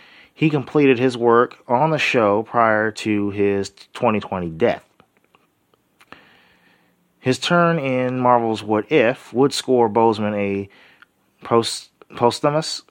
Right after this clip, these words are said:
post-, hum-, posthumous, posthumous Emmy nomination, which, sorry,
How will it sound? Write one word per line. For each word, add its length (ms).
post-, 320
hum-, 320
posthumous, 1040
posthumous 600
Emmy 280
nomination, 800
which, 600
sorry, 260